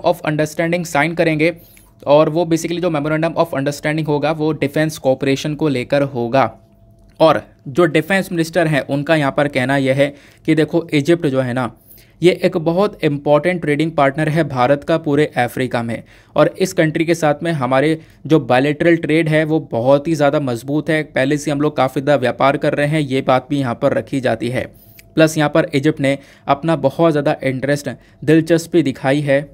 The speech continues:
भारत से मिलिट्री प्लेटफॉर्म्स को अर्जित करने के लिए, इसको परचेज करने के लिए, ये भी यहाँ पर बात रखी जा रही है।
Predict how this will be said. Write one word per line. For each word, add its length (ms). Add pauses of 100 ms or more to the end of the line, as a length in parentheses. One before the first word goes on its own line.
(720)
भारत 300
से 160
मिलिट्री 520
प्लेटफॉर्म्स 640
को 200
अर्जित 440
करने 240
के 80
लिए, 80
इसको 200
परचेज 460
करने 300
के 100
लिए, 220 (360)
ये 160
भी 140
यहाँ 160
पर 140
बात 320
रखी 340
जा 140
रही 180
है। 100